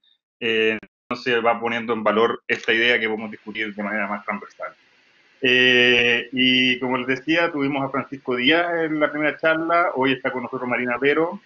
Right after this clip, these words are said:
Aprovecho ahora en el inicio para, no tener, para que no se me olvide de que el catorce de octubre va a estar, eh, Iván López Munuera, el veintiocho de octubre Daniel Rosenberg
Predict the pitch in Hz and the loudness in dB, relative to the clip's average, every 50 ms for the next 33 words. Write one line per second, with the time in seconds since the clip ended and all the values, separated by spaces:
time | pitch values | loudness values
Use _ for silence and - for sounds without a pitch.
0 | - - 110 110 110 110 120 123 - - 131 123 120 120 123 120 120 117 113 120 | -12 -10 -6 -2 -2 0 -2 -2 -4 -4 -2 0 0 2 0 0 -2 -4 -4 -4
1 | 131 135 135 - 139 123 120 113 117 110 117 117 120 110 - 107 107 113 117 - | -4 -4 -4 -4 -6 -4 -4 -6 -6 -8 -10 -12 -12 -12 -10 -8 -8 -8 -8 -8
2 | 123 120 113 107 117 139 139 147 151 156 139 127 123 120 117 117 117 113 110 - | -10 -10 -8 -4 -2 -2 0 0 0 0 2 2 0 0 0 0 0 -2 -4 -4
3 | - 113 107 131 123 - - 127 104 - - - 135 131 135 131 131 127 120 120 | -4 -2 0 0 -2 0 0 0 0 0 0 2 2 4 6 6 4 6 4 2
4 | 117 - - 123 120 120 120 123 120 117 117 - _ - 123 110 110 110 117 120 | 2 2 2 4 6 6 6 6 4 2 -2 -6 _ -8 -4 -2 2 2 2 2
5 | 117 120 104 117 110 113 120 135 160 170 175 175 175 190 202 - _ _ _ _ | 2 0 0 -2 -2 -2 -2 0 2 2 4 4 2 0 -2 -6 _ _ _ _
6 | _ _ _ _ - 113 107 107 117 113 104 113 127 127 123 - 135 120 123 - | _ _ _ _ -12 -8 -6 -4 -4 -4 -2 -2 -2 -2 -2 -2 -4 -4 -4 -4
7 | - 131 131 131 127 127 123 123 127 - - - 110 110 117 117 107 120 127 143 | -2 0 0 2 4 4 4 4 2 0 -2 -2 -2 -2 -2 -2 -2 0 0 0
8 | 143 - - 151 143 147 151 151 147 | 0 -2 -4 -6 -2 0 0 0 -2